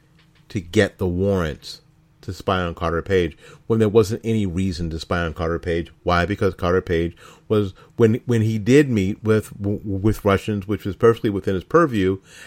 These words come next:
as the fo-, as the, um, the foreign affairs person with the campaign, and then later with the transition team, w-, that was perfectly within his purview,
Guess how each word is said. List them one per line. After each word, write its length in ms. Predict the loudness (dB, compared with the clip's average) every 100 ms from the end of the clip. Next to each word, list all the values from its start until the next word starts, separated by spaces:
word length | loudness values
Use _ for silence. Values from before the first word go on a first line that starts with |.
| -8
as 400 | 0 2 2 0
the 120 | -2
fo-, 300 | -2 0 -2 0
as 260 | -2 -2
the, 220 | -2 0
um, 280 | 0 -2 -8 -14 _ _ _ _ _ _ _ -10
the 100 | -10
foreign 280 | 0 2 2
affairs 580 | 4 8 8 8 4 -4 _ _ 4
person 500 | 4 4 -2 -8 -12
with 80 | -10
the 80 | -6
campaign, 600 | -2 -2 0 0 2 -2 -8 -12 -4
and 180 | 0
then 180 | 0 0
later 440 | 2 4 4 2 -2 -12 -6
with 100 | -4
the 80 | -2
transition 540 | -2 0 -2 -2 -4
team, 480 | -2 -2 -2 -6 -12 -10
w-, 120 | -4
that 140 | 0
was 120 | 0 0
perfectly 340 | -4 -2 -2
within 200 | -2 -2
his 100 | -4
purview, 460 | 2 2 2 0